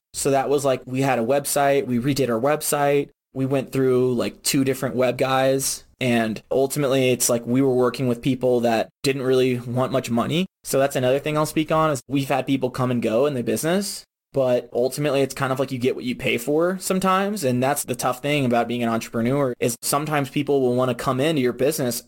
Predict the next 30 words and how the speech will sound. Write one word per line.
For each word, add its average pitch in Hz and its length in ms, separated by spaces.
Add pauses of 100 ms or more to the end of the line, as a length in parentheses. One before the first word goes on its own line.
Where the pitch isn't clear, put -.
early 131 260
on 147 260
and 117 200
they'll 127 200
say 139 400
all 117 220
this 113 140
stuff. 135 460 (100)
They 123 100
wanna 123 240
be, 123 300
like, 110 200
that 117 180
co-founder 135 540
with 113 200
you. 117 180
And 117 100
you're 117 120
like, 110 180
"Wow, 151 240
this 139 140
is 135 100
awesome." 151 420 (160)
But 139 360 (100)
you 143 140
really 185 400
have 147 220
to 143 60
be 127 100
careful 135 500